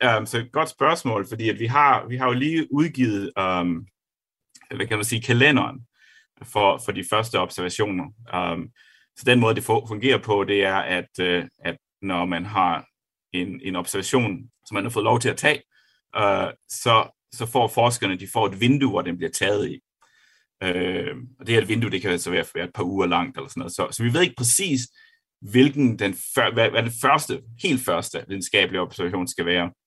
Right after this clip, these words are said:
Det finder vi kun ud af en uge, før det bliver lavet. Så vi laver den, den helt præcise kalender en uge, hver, en uge ad gangen. Men de har et vindue, så vi kan se nogle, nogle af de, nogle af de, øh, de første observationer, der, der sikkert bliver de første. Øhm, og, men det er,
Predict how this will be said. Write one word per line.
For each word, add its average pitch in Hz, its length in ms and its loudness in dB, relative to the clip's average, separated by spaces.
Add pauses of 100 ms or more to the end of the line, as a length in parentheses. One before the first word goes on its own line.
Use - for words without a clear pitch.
(240)
Det 117 80 -6
finder 131 180 6
vi 120 80 4
kun 131 200 4
ud 139 120 6
af 107 140 6
en 107 100 -2
uge, 127 260 6
før 107 200 2
det 90 100 -4
bliver 90 140 -6
lavet. 95 380 -2 (120)
Så - 140 -14
vi 101 200 -8
laver 101 260 0
den, 85 240 -12
den 87 100 -8
helt 131 180 2
præcise 117 480 -4 (220)
kalender 98 320 0
en 90 100 -4
uge, 104 200 -4
hver, 101 160 -4
en - 220 -8
uge 107 200 -2
ad 92 60 -2
gangen. 90 340 0 (240)
Men 123 100 -4
de 170 60 0
har 170 80 4
et 120 120 -2
vindue, 135 420 2 (340)
så - 120 -10
vi 107 60 -2
kan 117 100 -6
se 156 160 2
nogle, 131 320 6
nogle 120 200 4
af 104 40 -6
de, - 160 -14
nogle 113 120 0
af 107 40 -6
de, 95 340 -4
øh, 85 220 -2 (220)
de 85 200 -8
første 117 300 2
observationer, 104 380 -4
der, - 60 -8
der 87 120 -2
sikkert 147 320 2
bliver - 180 -8
de - 60 -16
første. - 320 -8 (680)
Øhm, 95 720 4 (320)
og, 104 560 6
men 113 180 -2
det 156 120 0
er, 156 40 -2